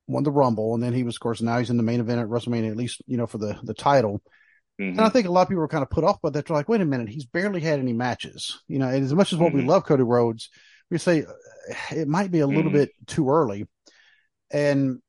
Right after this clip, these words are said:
Speaker 1: you know, so now that he's, I think that may have been one of the reasons why they brought, brought Brock in to
Speaker 2: Mm-hmm.
Speaker 1: turn heel on him, you know, beat him down, smack him down like he stole something, and then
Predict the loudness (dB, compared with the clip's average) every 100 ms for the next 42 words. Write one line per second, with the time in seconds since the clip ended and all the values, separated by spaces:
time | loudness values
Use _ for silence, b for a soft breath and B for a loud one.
0 | _ _ _ _ -4 -2 -2 -2 -2 0
1 | 0 0 -2 -6 -10 -12 -16 -16 _ _
2 | _ -6 -2 0 0 0 2 2 2 2
3 | 2 0 -2 -4 -2 0 0 0 -4 -4
4 | -14 _ _ -4 -2 -2 -8 -6 -4 -2
5 | 0 2 2 0 -4 _ _ _ -10 -4
6 | 0 2 2 2 2 2 2 0 -2 -6
7 | _ _ _ _ _ _ _ -8 -6 -2
8 | 0 2 2 2 0 0 -2 -4 -4 -4
9 | -4 -2 0 0 -2 -6 -4 -4 -4 -6
10 | -6 -6 -8 -6 -4 0 0 0